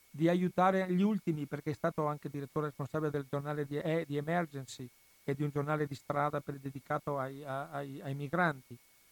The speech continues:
Cioè, eh, lui amava lo sport, amava il cibo, amava la cultura. È stata, è, sarà, è, è una grave perdita per, per la cultura italiana e per il giornalismo italiano, perché Gianni Mura con le sue, con le sue, ho, ho letto in questi giorni, hanno ripubblicato qualche articolo,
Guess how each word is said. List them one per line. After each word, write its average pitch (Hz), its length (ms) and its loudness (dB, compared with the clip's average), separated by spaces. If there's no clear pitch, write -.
Cioè, 180 280 2
eh, 185 260 -2
lui 226 180 4
amava 196 340 6
lo 185 140 0
sport, 147 560 0
amava 151 260 2
il 147 100 0
cibo, 147 340 -2
amava 151 260 0
la 151 120 -2
cultura. 131 600 -4
È - 60 -6
stata, 185 400 0
è, 180 240 0
sarà, 180 360 0
è, 151 180 -4
è 202 300 2
una 143 220 0
grave 135 300 0
perdita 127 560 -2
per, 131 400 0
per 139 100 -4
la 131 160 -2
cultura 196 500 2
italiana 156 560 0
e 156 100 -6
per 143 160 -4
il 135 140 -6
giornalismo 147 760 2
italiano, 113 500 -10
perché 131 300 -8
Gianni 160 240 -2
Mura 185 240 0
con 156 140 -2
le 135 80 -4
sue, 156 300 0
con 147 140 2
le 139 80 2
sue, 170 360 0
ho, 143 180 0
ho 156 100 0
letto 180 240 2
in 170 80 0
questi 147 260 -2
giorni, 170 240 2
hanno 143 180 -2
ripubblicato 156 880 2
qualche 135 340 -4
articolo, 131 640 -2